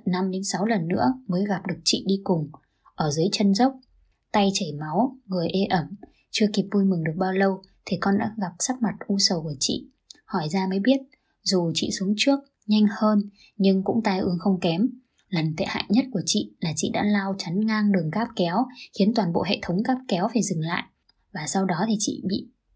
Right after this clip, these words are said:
một người đàn ông, có thể nói là một người quản lý việc cáp kéo ở đây, lớn tiếng và giận dữ. Vì không hiểu tiếng Ba Lan nên chị suy ra là có thể họ đã bực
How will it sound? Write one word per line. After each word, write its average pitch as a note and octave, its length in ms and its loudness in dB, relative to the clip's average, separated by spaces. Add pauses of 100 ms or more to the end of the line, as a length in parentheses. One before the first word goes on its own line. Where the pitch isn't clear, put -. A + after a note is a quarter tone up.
một F3 120 0 (100)
người E3+ 100 0
đàn D#3 240 -4
ông, G3+ 320 0 (220)
có G3+ 180 0
thể F#3+ 140 -2
nói D#3 360 -6
là A#3+ 80 4
một F3 200 0
người D#3+ 340 -6 (240)
quản D3 160 -4
lý D#3+ 360 -2
việc G3+ 240 -2
cáp B3 140 0 (100)
kéo F#3+ 160 0
ở G#3+ 100 0
đây, G3 340 2 (440)
lớn G3 300 4
tiếng G#3 240 2
và A3+ 120 2
giận - 240 -4
dữ. A3+ 160 0 (640)
Vì E3 140 2
không G3+ 160 0
hiểu E3+ 240 -6
tiếng F#3 180 0
Ba G#3 100 2
Lan G3+ 340 0 (120)
nên G3+ 220 4
chị - 300 -2
suy G3 120 -2
ra F#3+ 200 -2
là D#3 280 -10
có F#3 140 -6
thể E3+ 280 -2 (460)
họ - 220 -4
đã - 180 -2
bực G#3+ 200 -2